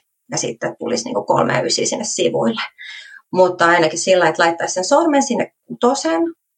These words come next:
emättimen sisään kutoseen, ja sitten vähän siirtäisi sormea oikealle, vähän ikään kuin kello seiskaan. Ja sitten tunnustelee sitä lihasta ensin tällä levossa,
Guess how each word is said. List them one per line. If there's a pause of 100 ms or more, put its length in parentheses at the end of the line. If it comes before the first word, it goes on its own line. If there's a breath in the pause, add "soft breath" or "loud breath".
(180)
emättimen
sisään
kutoseen, (400 loud breath)
ja
sitten
vähän (420)
siirtäisi
sormea
oikealle, (360)
vähän
ikään
kuin
kello
seiskaan. (720 loud breath)
Ja
sitten
tunnustelee
sitä
lihasta (300)
ensin
tällä
levossa,